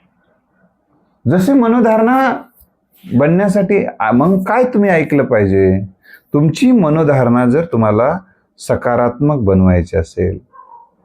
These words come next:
जर, जर मनोधारणा तुम्हाला विधायक बनवायची असेल,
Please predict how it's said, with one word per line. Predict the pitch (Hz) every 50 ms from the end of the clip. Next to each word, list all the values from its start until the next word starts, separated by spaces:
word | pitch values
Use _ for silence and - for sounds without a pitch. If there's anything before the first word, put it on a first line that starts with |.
| _ _ _ _ _ _ _ _ _ _ _ - _ _ 110 104
जर, | 120 147
जर | 135 120 123 127 135 143 151
मनोधारणा | 143 143 143 151 165 165 147 147 143 135 143 147 139
तुम्हाला | - 135 135 131 131 135 143
विधायक | 147 131 113 104 98 113 123 131 151 160 139
बनवायची | 117 113 107 101 95 95 92 90 - 92
असेल, | 92 90 - - 95 92 92 87 87